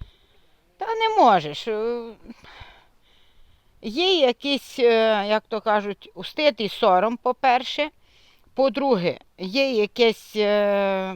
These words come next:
закрите сімейне життя, є якесь, е, обмеження. Ну, не можеш.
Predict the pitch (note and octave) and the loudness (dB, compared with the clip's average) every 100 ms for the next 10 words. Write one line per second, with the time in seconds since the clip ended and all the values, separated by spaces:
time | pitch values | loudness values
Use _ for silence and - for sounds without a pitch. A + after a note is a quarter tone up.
0 | F3+ - F#3 A#3+ - A3+ G#3+ A#3+ C4 A#3+ | -14 -14 -2 0 2 -2 -2 -6 -6 -2
1 | A#3+ B3 B3 A#3 B3 - B3 B3 A#3+ - | -2 0 -2 -4 -6 -2 0 0 -4 -14
2 | - - _ - G3+ C#4+ C4+ A3 G3 B3 | -20 -20 _ -10 -4 -2 2 0 2 4
3 | A3+ - - G#3 G3 F#3+ F3+ E3+ - - | 4 2 -4 2 4 4 2 -4 -12 -20
4 | _ - _ - _ _ _ _ - A#3+ | _ -20 _ -20 _ _ _ _ 2 2
5 | G3+ G#3+ G#3+ A3+ C4 C4+ C4 C#4 D4+ _ | 4 6 6 6 4 2 2 0 -2 _
6 | _ _ _ _ - A#3+ A#3+ - _ - | _ _ _ _ -10 -8 -8 -10 _ -6
7 | A#3 C4+ F4 G#4+ G4 F#3+ D#3 - - | 0 0 2 4 6 4 0 -6 -12